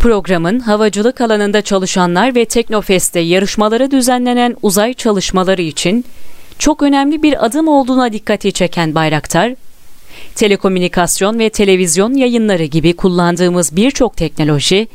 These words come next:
uydu teknolojileri sayesinde oluyor. Bunun yanında özellikle günümüzde uzaya fırlatma sistemleri, savunma sanayi ve füze sistemleri açısından da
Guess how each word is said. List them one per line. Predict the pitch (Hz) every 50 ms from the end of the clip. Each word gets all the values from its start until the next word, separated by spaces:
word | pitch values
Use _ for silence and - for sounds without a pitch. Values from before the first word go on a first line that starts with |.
| - - - - - - - - - -
uydu | - 214 208 196 262
teknolojileri | 262 - 269 269 - 269 262 262 247 247 254 277 294 339
sayesinde | 339 - - 285 277 269 254 - - - 233 214 185 185 156
oluyor. | 147 151 151 160 165 165 160 139 - - - - - - - - - - -
Bunun | 233 254 254 247 202
yanında | 180 180 190 190 190 185 196 196 165 151 - - -
özellikle | - 196 190 - 214 214 240 294 294 - 294 277
günümüzde | 226 202 233 233 240 240 240 233 220 220 262 262 247 - -
uzaya | - 202 175 220 226 262 294
fırlatma | 285 - 269 254 233 233 226 - 247 226
sistemleri, | 190 - - - - - 170 160 156 151 151 151 170 220 262 - - - - - - - - -
savunma | - 233 214 196 190 196 220 233
sanayi | - - 208 196 196 190 190 196 202
ve | 196 185 170 170
füze | - - 208 190 208 247 269
sistemleri | - 269 247 - - - 240 233 233 233 240 269
açısından | 262 226 - - 214 - - 196 180 175 185 180 170 156
da | 175 170